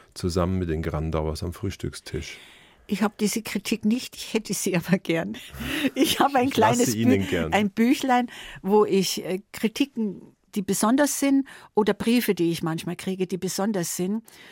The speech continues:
Speaker 2: Und die tue ich dann da rein. Also nicht so, ich hab sie gestern gesehen, sie waren toll, sowas kommt da nicht rein,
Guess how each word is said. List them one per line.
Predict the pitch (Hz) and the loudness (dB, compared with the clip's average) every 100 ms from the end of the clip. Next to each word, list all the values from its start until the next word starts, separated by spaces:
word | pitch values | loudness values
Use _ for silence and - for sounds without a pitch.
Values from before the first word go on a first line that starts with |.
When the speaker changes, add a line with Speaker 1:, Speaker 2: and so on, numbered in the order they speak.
| - - | -20 -10
Speaker 2:
Und | - 190 | -4 -2
die | 196 | -2
tue | - 214 | 0 -2
ich | - | 0
dann | 190 | -2
da | 160 | -2
rein. | 151 147 190 285 - _ - | -2 -2 0 -2 -4 _ -4
Also | - 214 | 0 2
nicht | 196 214 | 2 2
so, | - 165 | 2 0
ich | 170 | 0
hab | 202 | 0
sie | 196 | 0
gestern | 180 170 160 | 0 -2 -4
gesehen, | 190 180 | -2 0
sie | 165 | 0
waren | 151 147 | -2 -2
toll, | - 165 196 160 | 2 4 2 0
sowas | 196 185 - | -2 -2 -2
kommt | 185 151 | -2 -2
da | |
nicht | 175 214 - | -2 -2 -2
rein, | 226 220 | -2 -2